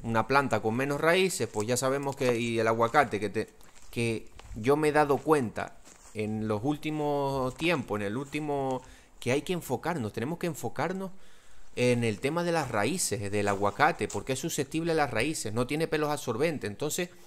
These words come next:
Eh, de vez en cuando también deberíamos de aplicar algún enraizante que nosotros veamos, que nos digan, o alguien que tenga alguna otra finca, que nos asesoren, lo que sea,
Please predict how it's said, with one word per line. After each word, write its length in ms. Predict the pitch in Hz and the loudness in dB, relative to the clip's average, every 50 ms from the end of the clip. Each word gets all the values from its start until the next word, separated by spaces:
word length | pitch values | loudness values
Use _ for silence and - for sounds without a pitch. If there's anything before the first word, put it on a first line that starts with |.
| - - - - - - - - - - - - - - - - - _ _ - | -20 -20 -20 -20 -20 -20 -18 -14 -14 -14 -14 -16 -20 -20 -20 -20 -20 _ _ -4
Eh, 540 | 120 120 123 123 123 123 120 120 120 120 120 | 0 2 4 6 6 8 8 6 6 6 6
de 100 | 113 120 | 4 4
vez 160 | 120 139 160 185 | 4 4 4 2
en 120 | 185 165 | 2 2
cuando 340 | - 175 185 190 185 180 165 | 4 4 4 4 2 0 0
también 380 | 165 151 151 147 156 175 175 | 0 -2 0 0 0 0 4
deberíamos 420 | 170 165 151 143 151 160 175 170 147 | 4 4 4 4 4 2 2 2 2
de 80 | 160 | 0
aplicar 400 | 151 123 123 120 - - 262 254 | 0 0 -2 -2 2 2 4 4
algún 560 | 156 131 123 113 127 151 165 165 165 160 160 - | 4 4 2 2 0 0 -2 -2 -2 -2 -4 -2
enraizante 920 | - 139 135 131 123 123 120 117 110 - - 170 190 180 - - 156 156 | -2 -2 0 0 2 2 2 2 2 2 2 2 2 2 -2 -4 -4 -4
que 100 | - - | -2 -2
nosotros 1000 | 110 104 - 123 120 - 131 135 135 135 135 131 131 131 127 127 127 123 123 120 | -2 -2 -2 -4 -4 -2 0 2 2 4 4 4 4 4 4 4 4 2 2 2
veamos, 500 | 117 113 123 147 170 170 156 139 135 127 | 2 4 4 4 4 4 2 0 0 0
que 100 | - 107 | -2 -2
nos 160 | 101 98 98 | -2 -2 -2
digan, 500 | 113 147 180 175 151 143 143 143 139 123 | 0 0 0 2 2 2 2 2 0 -2
o 160 | 110 107 107 | 0 2 4
alguien 280 | 113 123 120 123 120 117 | 4 4 4 2 0 0
que 100 | 110 110 | -2 -2
tenga 260 | - 120 113 113 110 | 0 0 2 2 2
alguna 420 | 107 107 101 113 113 113 110 104 104 | 2 2 2 -2 -2 0 0 0 0
otra 220 | 107 - - 101 | 0 0 -2 -4
finca, 420 | - - 156 175 175 156 - 131 | -2 -2 -2 -2 -2 -2 -2 0
que 100 | 117 117 | 0 0
nos 120 | 104 104 104 | -2 -2 -2
asesoren, 560 | 101 - 110 - - 151 156 165 147 131 120 | -2 -2 -2 0 4 4 6 6 4 2 0
lo 80 | 113 104 | 0 0
que 100 | 107 101 | -2 -2
sea, 300 | - 151 156 151 139 | 0 2 2 0 0